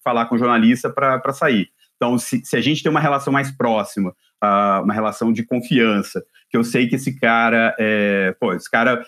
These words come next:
vai me ajudar quando eu preciso. Então, se ele eventualmente f-, me passar uma coisa mais pra frente, eu sei que vai, pode ser uma coisa legal. É, então, acho que o trabalho tem que ser esse. Não, não pode, você não pode simplesmente procurar o jornalista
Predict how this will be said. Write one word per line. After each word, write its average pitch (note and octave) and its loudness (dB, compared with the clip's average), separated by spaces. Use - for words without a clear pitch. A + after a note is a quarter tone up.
vai B2 2
me C3 2
ajudar B2+ 0
quando C3+ 0
eu C3+ 0
preciso. A#2+ 2
Então, A#2 2
se - -4
ele C3 2
eventualmente A#2+ 2
f-, A2+ -6
me A#2 4
passar A#2+ -2
uma A2+ 2
coisa A#2 0
mais G#2+ 0
pra G#2 -4
frente, C#3+ -2
eu A#2 2
sei B2 0
que B2+ 2
vai, B2 -2
pode B2 -2
ser - -2
uma A#2+ 0
coisa B2 0
legal. A2 2
É, G2 2
então, A2+ 0
acho A#2 -4
que A#2+ -4
o - -2
trabalho C#3 0
tem C#3 0
que C3+ -6
ser B2+ 2
esse. G2 -6
Não, B2 2
não B2 2
pode, C3+ -2
você C#3+ -2
não C#3 0
pode D#3+ 0
simplesmente C3 -2
procurar C3 0
o B2+ 2
jornalista A#2+ 2